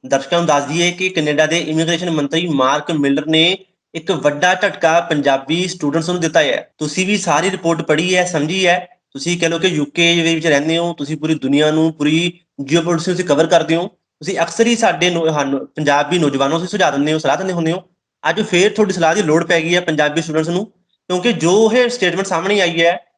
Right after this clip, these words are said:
ਕੈਨੇਡਾ ਦੇ ਇਮੀਗ੍ਰੇਸ਼ਨ ਮੰਤਰੀ ਦੀ, ਉਸ ਦੇ ਨਾਲ ਕਹਿ ਲਓ ਕਿ ਕਾਫੀ ਚਿੰਤਾ ਪੰਜਾਬੀ ਵਿਦਿਆਰਥੀਆਂ, ਉਹਨਾਂ ਦੇ ਮਾਪਿਆਂ 'ਚ ਵੱਧ ਗਈ ਹੋਵੇਗੀ।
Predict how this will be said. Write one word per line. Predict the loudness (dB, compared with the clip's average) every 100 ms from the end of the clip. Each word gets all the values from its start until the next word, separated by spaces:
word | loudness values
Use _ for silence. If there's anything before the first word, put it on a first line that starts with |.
| _
ਕੈਨੇਡਾ | -4 0 0
ਦੇ | 0
ਇਮੀਗ੍ਰੇਸ਼ਨ | 0 -2 -2
ਮੰਤਰੀ | -2 0 0
ਦੀ, | -2 -2
ਉਸ | -4 -2
ਦੇ | 0
ਨਾਲ | 0 0 0
ਕਹਿ | 0
ਲਓ | 0
ਕਿ | 0 0 -2 -6 _ _
ਕਾਫੀ | -4 -2 -2 0 0 -2 -6
ਚਿੰਤਾ | -4 -2 0 0
ਪੰਜਾਬੀ | 0 -2 0 -2 -2
ਵਿਦਿਆਰਥੀਆਂ, | -2 2 0 0 -2 -2
ਉਹਨਾਂ | -2
ਦੇ | 0
ਮਾਪਿਆਂ | 0 0 0
'ਚ |
ਵੱਧ | 0 0
ਗਈ | -2
ਹੋਵੇਗੀ। | -2 -2 -2 -6